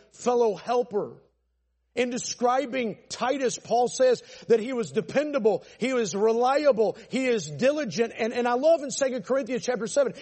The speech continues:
it says that he had an affection for the church that he was ministering in. He loved the people. That's a fellow helper. Epaphroditus in Philippians two and Colossians one is called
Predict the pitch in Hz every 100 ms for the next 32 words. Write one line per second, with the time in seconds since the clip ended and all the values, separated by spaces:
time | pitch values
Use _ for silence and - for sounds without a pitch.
0 | - 226 - 285 269 233 302 269 247 214
1 | - 359 349 - 302 233 - - - -
2 | 320 302 262 - - 294 262 160 - -
3 | _ _ - 233 226 170 220 220 202 -
4 | 190 180 151 117 - _ _ _ _ 277
5 | 294 339 392 370 233 240 - 214 170 151
6 | - _ _ _ _ _ _ _ - 214
7 | 233 - 233 202 160 233 247 170 - _
8 | _ _ _ _ _ _ 165 165 233 -
9 | 240 220 233 269 220 - - - _ _
10 | - 226 220 180 _ - 262 269 254 247
11 | 202 - 277 269 233 226 247 254 - 233
12 | 185 254 269 233 - 247 233 175